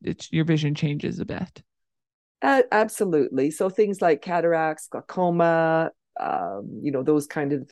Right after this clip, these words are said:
Speaker 2: eye diseases are very much age-related. Hearing loss is age-related. Um, I think what's really interesting, and one of the things I think your listeners might be interested is we're, you know, beginning to find out more and more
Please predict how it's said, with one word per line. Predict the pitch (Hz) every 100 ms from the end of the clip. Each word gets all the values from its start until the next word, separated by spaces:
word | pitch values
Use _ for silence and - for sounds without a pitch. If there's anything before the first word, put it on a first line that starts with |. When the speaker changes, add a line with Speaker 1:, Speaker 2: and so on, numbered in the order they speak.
| _ _ _
Speaker 2:
eye | 135 143
diseases | 147 151 135 143 131 135 135
are | 131
very | 135 135
much | 139 113 147
age-related. | 139 135 147 165 185 185 180 175
Hearing | 196 190 180
loss | 170 170 165 170
is | 170 160
age-related. | 156 156 160 160 156 160 156 160 160 - - - - -
Um, | 147 143 147
I | 160
think | 165 175 165
what's | -
really | 185 170
interesting, | 151 185 185 - 160 147
and | 147
one | 156
of | 147
the | 151
things | - 147 143
I | 147
think | - 147 -
your | 147
listeners | 175 285 196 151
might | 147 -
be | 143
interested | 139 151 - 139
is | 139 143 143
we're, | 151 143 -
you | - 165
know, | 147
beginning | 147 165 165
to | 156
find | - 147 143
out | 135 160
more | 151 151
and | 143
more | 156 151